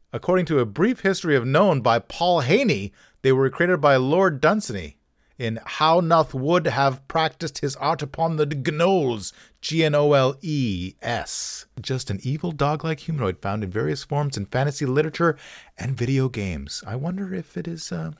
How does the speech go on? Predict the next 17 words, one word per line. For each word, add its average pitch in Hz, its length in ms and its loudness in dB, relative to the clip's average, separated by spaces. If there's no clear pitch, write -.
maybe 254 140 2
I 330 40 4
have 277 120 2
to - 80 0
do 151 180 6
a 95 140 0
whole 143 180 4
episode 131 420 0
on 92 120 -6
the 87 120 -8
origin 92 560 -4
of, 76 480 -12
uh, 73 320 -8
Dungeons 78 520 -8
and 76 120 -12
Dragons 76 520 -8
terminology. 71 760 -10